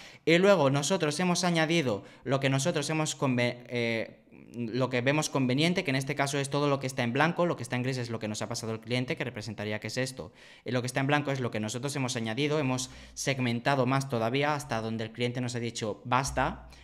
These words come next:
¿vale? Em, una vez tenemos todo es-, esto hecho,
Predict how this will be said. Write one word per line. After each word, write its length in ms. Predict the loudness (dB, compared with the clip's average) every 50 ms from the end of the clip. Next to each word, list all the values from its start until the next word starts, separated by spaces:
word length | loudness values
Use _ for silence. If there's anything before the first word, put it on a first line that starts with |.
| -20 -14 -2
¿vale? 340 | 0 2 2 2 2 0 -4 -10 -18 -20 -20 -20 -20 -20 -20 -20 -20 _ _ _ 2
Em, 280 | 4 4 4 4 2 2
una 160 | 2 2 4
vez 160 | 2 2 2
tenemos 320 | 0 2 2 2 0 0
todo 160 | 0 2 2 2
es-, 240 | 2 0 -2 -8 -8 -4
esto 300 | -4 -4 -2 0 2 2
hecho, 380 | 2 2 2 2 2 0 0 -2